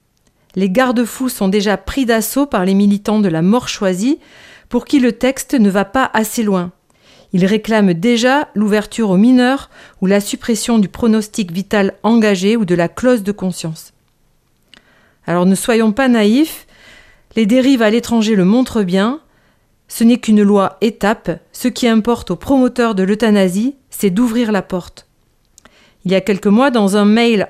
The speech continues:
envoyé à ses adhérents, l'Association pour le droit de mourir dans la dignité, la D M D, écrivait : « Nous devons être astucieux et ne pas sembler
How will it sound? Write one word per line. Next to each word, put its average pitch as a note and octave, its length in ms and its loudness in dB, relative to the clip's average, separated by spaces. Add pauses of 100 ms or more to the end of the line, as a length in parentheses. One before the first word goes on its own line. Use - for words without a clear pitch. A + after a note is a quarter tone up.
(100)
envoyé A3 420 0
à G3 80 0
ses F3 280 -4
adhérents, G#3 520 -2 (840)
l'Association B3+ 600 0
pour A3+ 160 -2
le A3 120 0
droit A#3 260 0
de G#3+ 80 0
mourir B3 400 2
dans G3+ 120 -2
la F3+ 120 0
dignité, A3 720 0
la F#3+ 100 0
D F3+ 140 -2
M F#3+ 180 0
D, A#3 280 -2 (260)
écrivait : « G#3+ 600 -2 (840)
Nous G3+ 140 2
devons B3+ 340 2
être D#4 320 -4
astucieux B3 720 -4 (460)
et G3+ 80 2
ne A3 120 4
pas D#4 200 -4
sembler B3+ 440 -2